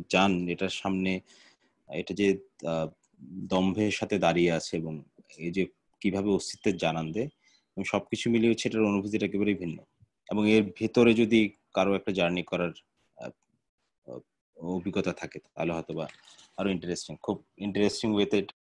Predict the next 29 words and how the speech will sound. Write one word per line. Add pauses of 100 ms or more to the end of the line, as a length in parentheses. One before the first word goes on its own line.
ওর
ভিতরকার
alignment
গুলো
create
করা
যে (140)
ওর (520)
নামার
জন্য
একই
রকম
দুটো
রাস্তা
আছে (920)
এবং (100)
দোতলায়
তিনতলায়
বিভিন্নভাবে
এক
একটা
তলা
এক
একভাবে
সংযুক্ত (920)
এবং
একটা
অদ্ভুত (240)
ecosystem